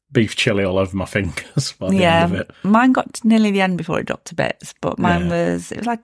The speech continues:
Speaker 2: was it summer vegetable
Speaker 1: Yeah, it was an
Speaker 2: one?
Speaker 1: avocado thing, wasn't it?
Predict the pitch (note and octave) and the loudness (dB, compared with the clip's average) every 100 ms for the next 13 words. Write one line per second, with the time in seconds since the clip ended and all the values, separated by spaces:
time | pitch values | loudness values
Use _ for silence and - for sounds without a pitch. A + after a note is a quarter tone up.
0 | - G#3 A3 - A3+ A3 G#3 A3 G#3 - | -8 -10 -10 -2 2 4 2 0 -2 -4
1 | - G#3 G#3 G3+ G3 - G2 C#3 B2+ - | -8 -8 -4 -4 -2 -2 2 4 4 2
2 | A2+ A2 F#2+ A2 A2 F2 F2 F#2+ F2+ F#2 | 2 0 0 2 2 0 -4 -6 -6 -6
3 | F#2 F#2 F2+ | -6 -8 -10